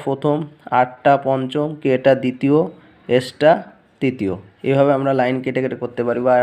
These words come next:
আমরা অল্টারনেটিভ মেথডটা দেখে দিচ্ছি। বলো মার্স এক, দুই, তিন, চার, পাঁচ, সেমভাবে আগে যেমন দেখিয়েছি এটাও সেমভাবে করা যায়। তাহলে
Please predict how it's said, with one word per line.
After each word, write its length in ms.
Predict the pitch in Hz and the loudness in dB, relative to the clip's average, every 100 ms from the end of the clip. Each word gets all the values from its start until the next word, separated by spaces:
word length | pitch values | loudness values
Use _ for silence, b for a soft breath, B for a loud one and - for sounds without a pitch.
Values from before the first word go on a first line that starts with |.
| 123 | 2
আমরা 160 | 127 - - _ b b b b 127 | -2 -4 -6 _ b b b b 0
অল্টারনেটিভ 420 | 127 139 131 143 135 | 2 0 0 -4 -4
মেথডটা 360 | 131 135 139 120 | -6 -4 -4 -4
দেখে 140 | 120 120 | -4 -6
দিচ্ছি। 180 | 120 123 | -6 -4
বলো 120 | 120 120 120 | -2 0 2
মার্স 260 | 127 135 - - 123 | 2 2 -2 2 4
এক, 80 | 123 120 | 4 2
দুই, 160 | 123 127 131 | -4 -2 -4
তিন, 180 | 127 123 127 127 | -4 -4 -4 0
চার, 200 | 120 117 - | 0 0 0
পাঁচ, 200 | 113 117 - - | 0 0 -4 -4
সেমভাবে 440 | 131 123 123 120 120 | -2 -2 -2 0 2
আগে 120 | 113 113 | 2 0
যেমন 160 | 117 113 110 | 0 -2 -4
দেখিয়েছি 340 | 113 123 120 113 - b b b b - | -6 -8 -10 -12 -20 b b b b -4
এটাও 160 | 117 117 | -2 -2
সেমভাবে 320 | 120 117 113 110 | -2 -2 -2 0
করা 160 | 110 104 107 | 0 0 -2
যায়। 140 | 113 - B B - | -6 -10 B B 0
তাহলে 200 | 113 | 2